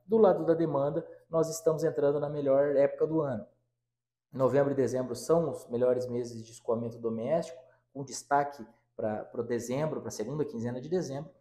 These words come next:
mas novembro, nessa primeira quinzena, nós já observamos uma melhoria de escoamento.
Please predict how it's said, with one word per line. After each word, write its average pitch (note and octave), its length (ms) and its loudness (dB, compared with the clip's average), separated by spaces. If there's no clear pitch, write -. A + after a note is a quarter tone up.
mas C3+ 760 -4
novembro, D3 680 -4
nessa D#3 320 -4
primeira C#3+ 400 -4
quinzena, C3+ 400 -10
nós C3+ 200 -6
já C#3+ 100 -4
observamos C#3+ 580 -8
uma D3 160 -12
melhoria C#3 440 -4
de - 60 -18
escoamento. D3+ 520 -6